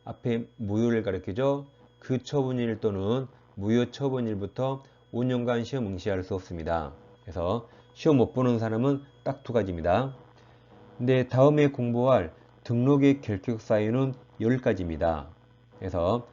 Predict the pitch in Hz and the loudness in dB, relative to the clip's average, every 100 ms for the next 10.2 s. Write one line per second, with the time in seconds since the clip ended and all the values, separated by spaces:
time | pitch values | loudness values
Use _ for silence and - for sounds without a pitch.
0 | - - 113 120 139 139 110 113 113 - | -20 -6 0 4 2 2 -2 0 -2 0
1 | 107 98 85 101 127 - - - - - | 2 2 4 2 0 -6 -20 -20 -12 2
2 | 151 139 110 110 117 107 107 107 98 98 | 4 4 2 0 -2 0 0 0 -2 2
3 | 117 120 120 - _ _ _ - - 113 | 4 2 -2 -12 _ _ _ -12 0 0
4 | 120 87 85 76 78 123 147 - - - | 0 -2 -6 -4 -2 -2 -6 -18 -20 -20
5 | - _ - _ _ _ _ _ _ 117 | -20 _ -20 _ _ _ _ _ _ 2
6 | 139 139 - 78 90 101 73 - - - | 4 4 0 -8 0 2 2 -4 -18 -20
7 | - - - - - 120 143 139 143 131 | -20 -20 -20 -14 -2 4 4 4 2 2
8 | 127 123 117 101 104 104 113 101 101 107 | 0 0 -2 -2 -2 -2 2 2 2 0
9 | 87 - _ - 139 139 139 135 117 101 | -2 -10 _ -12 -2 2 2 4 4 4
10 | 131 | 2